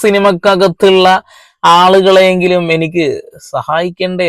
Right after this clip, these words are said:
രക്ഷപ്പെടുത്തണ്ടേ, ഇങ്ങനെ പ്രശ്നങ്ങൾ ഉണ്ടാവാതിരിക്കും നോക്കണ്ടേ? ഞാൻ അത് മാത്രമല്ല ചെയ്യാൻ, ഞാൻ പുറത്തുനിന്നുള്ളതും ചെയ്യും.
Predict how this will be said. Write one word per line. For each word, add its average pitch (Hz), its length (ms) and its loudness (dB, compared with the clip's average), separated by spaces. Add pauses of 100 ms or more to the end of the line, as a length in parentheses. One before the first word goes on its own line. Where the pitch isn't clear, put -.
രക്ഷപ്പെടുത്തണ്ടേ, 175 840 -8
ഇങ്ങനെ 165 200 -10
പ്രശ്നങ്ങൾ 165 400 -6
ഉണ്ടാവാതിരിക്കും 170 580 -2
നോക്കണ്ടേ? 160 420 -4 (420)
ഞാൻ 175 180 -2
അത് 175 200 -2
മാത്രമല്ല 196 440 -4 (100)
ചെയ്യാൻ, 160 220 -4
ഞാൻ 160 160 -8
പുറത്തുനിന്നുള്ളതും 151 600 -4
ചെയ്യും. 101 200 -8